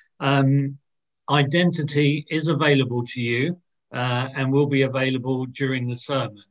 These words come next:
Um, so, uh, that will happen this morning. Mark will lead that.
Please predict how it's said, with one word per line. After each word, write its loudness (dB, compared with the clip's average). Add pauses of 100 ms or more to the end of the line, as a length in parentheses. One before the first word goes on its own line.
(520)
Um, -10
so, -6
uh, -6
that -6
will -4
happen -8
this -12
morning. -6
Mark -4
will -6
lead -8
that. -14